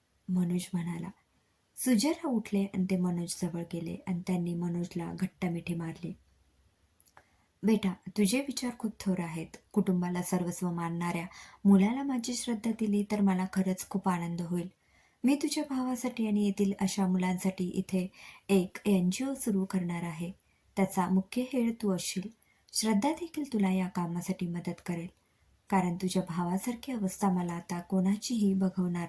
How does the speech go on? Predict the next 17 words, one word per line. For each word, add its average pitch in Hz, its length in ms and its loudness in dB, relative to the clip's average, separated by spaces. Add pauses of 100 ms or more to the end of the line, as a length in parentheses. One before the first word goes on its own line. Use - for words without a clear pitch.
नाही." 165 280 -10 (720)
सुजयराव 247 560 2
मनोजच्या 180 640 0
गळ्यात 175 180 0 (140)
पडून 170 260 -2
रडू 170 220 -4
लागले. 165 320 -8 (600)
"काका, 185 320 0 (340)
मी 226 200 2
तुमच्या 262 320 0
श्रद्धाला 226 440 -2 (100)
तिला 196 220 2
हवे 185 260 0
ते 185 120 -2
करण्याची 180 480 -4 (120)
मुभा 170 220 -4
देईल. 170 240 -8